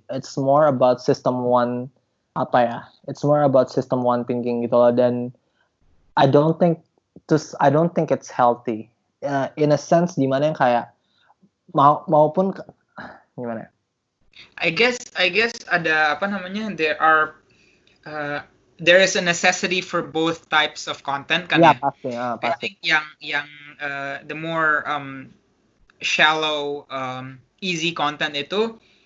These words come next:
Speaker 2: they are for escapism. Kayak kalau orang lagi stres, scroll social media, lihat apa unboxing atau TikTok dance kayak gitu-gitu,
Speaker 1: Hmm.
Speaker 2: eh, itu lepas stres and it's, it's fun, it's entertaining. Eh, but then there are also content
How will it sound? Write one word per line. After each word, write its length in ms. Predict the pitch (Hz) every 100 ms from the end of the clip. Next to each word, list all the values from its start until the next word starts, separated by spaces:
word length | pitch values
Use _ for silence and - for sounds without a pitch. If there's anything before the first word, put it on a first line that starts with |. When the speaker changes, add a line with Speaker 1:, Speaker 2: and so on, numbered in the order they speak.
| - _ -
Speaker 2:
they 120 | 160
are 140 | 170
for 280 | 175 170 156
escapism. 840 | 143 147 - 175 190 175 196 208 - -
Kayak 360 | 156 151 156
kalau 160 | 170 160
orang 240 | 151 175 175
lagi 180 | 170 160
stres, 720 | - - 160 180 185 - - _ _ _ _ _ _
scroll 640 | - - 156 156 151 151 147
social 360 | 160 151 165 151
media, 600 | 151 147 147 165 170 -
lihat 400 | 151 143 139 - _ _ _ -
apa 240 | 151 160
unboxing 480 | 147 143 143 175 160
atau 160 | 147 143
TikTok 380 | 151 151 151 151
dance 240 | 143 143
kayak 160 | 147 139
gitu-gitu, 400 | 135 135 151 180 - _ -
Speaker 1:
Hmm. 240 | 120 117
Speaker 2:
eh, 300 | 135 131 131
itu 100 | 135
lepas 320 | 196 170 160 156
stres 540 | - 160 170 165 -
and 100 | 147
it's, 220 | 139 -
it's 160 | 131 -
fun, 300 | - 160 160
it's 100 | 135
entertaining. 640 | 143 147 143 156 156 160 165 _ _ _ _ _ _
Eh, 240 | 139 135 135
but 160 | 143 147
then 140 | 190
there 140 | 180 156
are 80 |
also 240 | 151 151 170
content 500 | 160 151 143 147